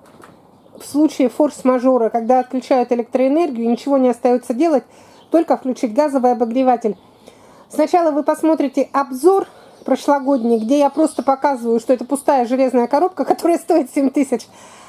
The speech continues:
А в конце, вторая часть видео,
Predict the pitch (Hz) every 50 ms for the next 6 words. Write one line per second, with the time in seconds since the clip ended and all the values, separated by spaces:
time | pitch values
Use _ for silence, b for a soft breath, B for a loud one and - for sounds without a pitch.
0 | B B B - 277 302 302 - - 320 311 330 330 - - - 403 415 415 403
1 | - _ _ _ _ - - - - - 294 302 285 277 277 - 277 247 - -
2 | 254 247 269 240 208 220 208 202 202